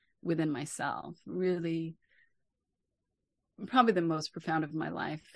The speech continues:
up to that point, where I just knew without a question of a doubt that I was okay. And I just felt the expansion of that.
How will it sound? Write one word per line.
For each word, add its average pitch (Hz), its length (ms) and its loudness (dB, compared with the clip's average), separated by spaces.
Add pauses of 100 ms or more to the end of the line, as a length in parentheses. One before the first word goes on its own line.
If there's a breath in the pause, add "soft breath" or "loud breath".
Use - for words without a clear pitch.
up 175 180 -4
to 170 100 -10
that 156 200 -6 (100)
point, 156 440 -2
where 156 580 -2
I 160 160 2
just - 300 -8
knew 160 840 4 (720)
without 160 320 4
a 151 80 -4
question 156 420 -4
of 147 140 -4
a 151 40 -8
doubt 135 380 -4
that 147 180 -8
I 151 100 -2
was 151 180 -4 (120)
okay. 151 480 -4
And 143 120 -4
I 143 100 -4
just - 260 -10 (240)
felt 156 240 0 (100)
the 147 80 -6
expansion - 720 -8
of 165 180 -10
that. 101 320 -8